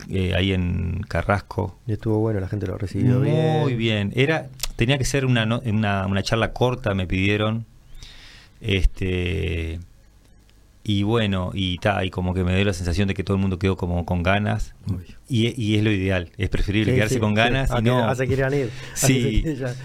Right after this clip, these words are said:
Speaker 1: pero
Speaker 2: no
Speaker 1: muy,
Speaker 2: aguanto
Speaker 1: muy,
Speaker 2: más.
Speaker 1: muy bien recibido, así yo me sentí muy a gusto ahí con, con gente de otra generación y de otro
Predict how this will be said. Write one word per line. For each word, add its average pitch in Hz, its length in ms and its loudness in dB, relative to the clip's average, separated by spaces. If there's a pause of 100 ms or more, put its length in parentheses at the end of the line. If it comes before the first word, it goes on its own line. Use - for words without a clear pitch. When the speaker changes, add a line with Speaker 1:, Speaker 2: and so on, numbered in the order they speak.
(460)
Speaker 1:
pero 110 220 4
Speaker 2:
no 127 80 0
Speaker 1:
muy, 143 140 2
Speaker 2:
aguanto 127 220 -2
Speaker 1:
muy, 143 140 4
Speaker 2:
más. 117 200 -2
Speaker 1:
muy 143 240 2
bien 135 120 2
recibido, 123 720 2
así 113 180 -2
yo 113 140 -2
me 110 80 2
sentí 107 260 0
muy 107 180 2
a 95 40 2
gusto 95 260 -2
ahí 90 140 -2
con, 90 300 -4
con 92 200 -2
gente 110 320 0
de 98 120 2
otra 113 240 0
generación 120 760 0 (340)
y 110 140 2
de 107 120 4
otro 131 340 -2